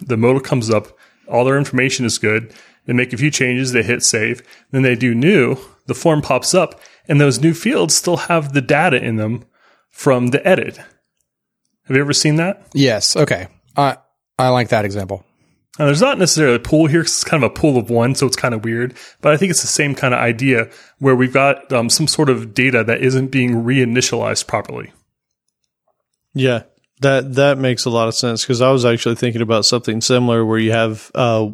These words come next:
Speaker 3: like, pop-up windows that get reused, right? And they don't get reset back to a good state. And you, and you reuse it so that you don't have a bunch of extra calls and whatnot.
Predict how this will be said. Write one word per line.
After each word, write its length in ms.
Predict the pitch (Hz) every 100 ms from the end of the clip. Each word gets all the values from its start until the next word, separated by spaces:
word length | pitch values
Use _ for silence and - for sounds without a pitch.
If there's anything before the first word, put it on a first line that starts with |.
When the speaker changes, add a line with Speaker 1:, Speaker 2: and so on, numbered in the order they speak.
| -
Speaker 3:
like, 320 | 131 117 -
pop-up 420 | 147 135 127 107
windows 420 | 120 113 110 110 - - - _
that 100 | 135
get 180 | 117 117
reused, 560 | 120 113 107 104 104
right? 260 | 113 110 107
And 160 | - 123
they 80 | 113
don't 220 | 113 110
get 180 | 113 104
reset 420 | 113 - 107 107
back 300 | 113 104 -
to 280 | 127 117 107 - - _ -
a 60 |
good 240 | 110 120 107
state. 400 | - 110 92 76
And 180 | 143 135
you, 220 | 151 127 -
and 180 | 147 135
you 160 | 127 120
reuse 540 | 135 127 143 175 131
it 180 | 113 -
so 220 | - 135
that 160 | 117 123
you 80 |
don't 100 | 123
have 160 | 117 113
a 60 | 110
bunch 260 | 120 113
of 80 | 117
extra 480 | 113 - - 110 107
calls 540 | - 110 104 107 104
and 100 | 110
whatnot. 460 | 107 110 113 113